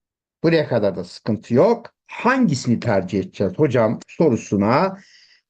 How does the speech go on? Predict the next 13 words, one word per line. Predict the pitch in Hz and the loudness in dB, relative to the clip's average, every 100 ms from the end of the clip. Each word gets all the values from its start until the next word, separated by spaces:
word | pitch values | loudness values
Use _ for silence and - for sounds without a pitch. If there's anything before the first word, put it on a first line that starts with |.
| - | -8
cevap | 139 127 165 175 117 | -2 2 2 0 -2
verebilmek | 110 104 90 92 92 87 - | -2 -2 -4 -6 -6 -6 -8
için | 120 - 123 175 | -8 -2 -2 0
benim | 110 107 98 | 0 0 0
değerli | 123 117 92 87 | 0 0 -2 -6
kardeşlerim | - 143 101 90 - - 101 110 147 196 196 190 _ _ _ | -2 -2 -2 -6 -12 -6 -2 2 2 2 -2 -8 _ _ _
hemen | - 135 113 110 120 135 151 196 196 - _ _ _ _ - | -2 2 2 2 0 0 0 0 -4 -10 _ _ _ _ -4
bakın | 95 - 107 123 170 151 _ - | -4 0 2 2 0 -6 _ -10
işaretliyorum. | 120 131 117 110 90 - 110 101 98 104 110 127 170 - _ _ | -4 0 2 0 -4 -2 0 2 2 2 4 4 2 -2 _ _
Şu | - 196 156 | -10 -4 0
gördüğünüz | 131 117 104 113 165 175 | 2 4 2 2 0 -2
since | - - - - - 139 139 147 151 156 156 160 160 165 170 170 175 180 185 - - - _ _ _ _ _ _ _ _ _ | -10 -12 -10 -8 -2 0 2 2 2 2 2 2 2 2 2 4 4 4 2 -2 -12 -14 _ _ _ _ _ _ _ _ _
twenty | - 143 131 123 - 160 185 | -4 0 0 -2 -2 0 2